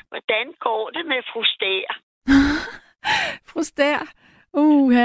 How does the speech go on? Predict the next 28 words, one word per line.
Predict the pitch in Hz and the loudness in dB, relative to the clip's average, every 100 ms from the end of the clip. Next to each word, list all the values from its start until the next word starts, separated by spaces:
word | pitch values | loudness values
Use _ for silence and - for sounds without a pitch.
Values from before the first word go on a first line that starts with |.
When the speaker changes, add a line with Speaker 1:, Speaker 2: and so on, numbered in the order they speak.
| 240 | 2
Speaker 1:
Ja. | |
Speaker 2:
jeg | 233 247 | 2 2
har | 247 | 0
ikke | - | 0
talt | 277 254 240 | 0 0 -2
med | 262 | -6
fru | - | -4
Stær | 262 - 240 - | -4 0 0 0
i | 254 | -2
et | 247 | 0
år. | - 226 - - _ _ _ _ _ - | 2 2 0 -8 _ _ _ _ _ 0
Øhm, | 226 208 208 | 2 4 4
Speaker 1:
Nå. | 208 208 208 - - _ - | 6 6 4 -2 -16 _ -16
Speaker 2:
fru | - | -10
Stær | 226 240 226 | -2 0 2
er | 233 214 220 | 2 2 0
blevet | 208 202 190 185 180 - | 2 2 4 2 2 2
meget | 190 175 190 190 | 0 4 4 6
dement. | 185 165 - - - _ _ _ _ _ _ - | 6 4 0 -12 -14 _ _ _ _ _ _ -6
Speaker 1:
Er | 190 160 147 | -2 -2 -6
hun | 156 147 | -10 -4
Speaker 2:
Ja. | 139 | -4
Speaker 1:
det? | 131 - | -4 -2
Speaker 2:
Vi | 208 | 0
skulle | 220 - 262 | 2 2 2
have | 254 | 4
Speaker 1:
Ja, | |
Speaker 2:
lavet, | 247 | 2